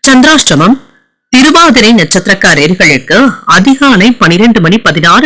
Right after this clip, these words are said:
நிமிடங்களுடன் சந்திராஷ்டமம் முடிவடைந்து விடுகின்றது. அதற்கு பின்பு புனர்பூசம் நட்சத்திரக்காரர்களுக்கு இரவு பதினோரு மணி ஐம்பத்தி மூன்று நிமிடங்கள் வரை சந்திராஷ்டமம் இருக்கின்றது. அதற்கு பின்பு பூசம் நட்சத்திரக்காரர்களுக்கு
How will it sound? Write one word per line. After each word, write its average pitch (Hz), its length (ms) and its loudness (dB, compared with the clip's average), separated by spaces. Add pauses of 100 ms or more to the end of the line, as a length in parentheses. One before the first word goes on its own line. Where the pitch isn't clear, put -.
நிமிடங்களுடன் 175 720 0
சந்திராஷ்டமம் 175 580 0
முடிவடைந்து 170 520 -2
விடுகின்றது. 143 500 -4 (540)
அதற்கு 220 460 -2
பின்பு 185 240 2 (100)
புனர்பூசம் 233 540 0
நட்சத்திரக்காரர்களுக்கு 175 1040 0 (160)
இரவு 170 220 0 (120)
பதினோரு 226 460 2
மணி 185 140 0 (120)
ஐம்பத்தி 165 340 -2
மூன்று 233 280 2
நிமிடங்கள் 170 460 -2
வரை 196 140 0 (100)
சந்திராஷ்டமம் 156 600 -2
இருக்கின்றது. 156 520 -2 (520)
அதற்கு 208 420 -2
பின்பு 262 240 2 (100)
பூசம் 233 340 0
நட்சத்திரக்காரர்களுக்கு 165 1040 -2